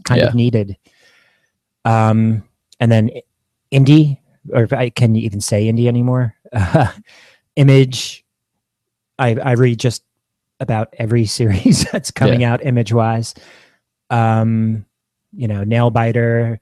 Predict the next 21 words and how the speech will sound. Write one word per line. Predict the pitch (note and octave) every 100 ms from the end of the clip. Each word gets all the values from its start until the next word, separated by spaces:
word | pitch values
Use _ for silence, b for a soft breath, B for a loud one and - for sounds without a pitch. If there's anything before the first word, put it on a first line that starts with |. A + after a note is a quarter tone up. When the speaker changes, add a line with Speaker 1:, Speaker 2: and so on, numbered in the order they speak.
| _ _ _
Speaker 1:
Deadly | - A#2 A2+
Class, | - A#2 A2+ A2+ -
Pretty | - A2
Deadly. | G#2+ A2+ A2+ A#2 A#2 A2 _ _ _ _ _ _ _ _
Uh, | A2+ G#2+ G#2
th-, | G2 G#2+
those | A#2+ A2 A2
are |
some | - G#2+
of | G#2+
my | G#2+
tops | - A2 G#2+ -
right | A2
now. | A2 A2 G#2+
Obviously, | G#2 G#2+ - A2
I'm | G#2+
still | - A2 G#2+ A2 -
reading | B2+ A2 A2
Invincible, | G#2+ A#2 A2 A2+ A2+ A2+
Walking | A2+ G#2+ A2
Dead. | G#2+ A2+ A2+ A2+ G#2+